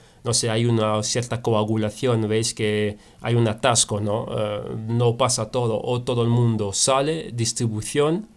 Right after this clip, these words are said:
o todo el mundo está acumulando, no todo el mundo, pero aquí es que están acumulando. Veis que siempre pasa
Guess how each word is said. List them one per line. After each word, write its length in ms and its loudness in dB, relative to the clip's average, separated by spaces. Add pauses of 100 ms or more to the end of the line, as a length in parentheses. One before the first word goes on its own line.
(280)
o 160 0
todo 220 2
el 80 4
mundo 400 4
está 240 0
acumulando, 540 -2
no 100 0
todo 180 -2
el 60 2
mundo, 220 0
pero 160 -4
aquí 140 -6
es 100 -2
que 80 -8
están 160 -6
acumulando. 500 -4
Veis 160 -2
que 80 -6
siempre 400 -2
pasa 400 -2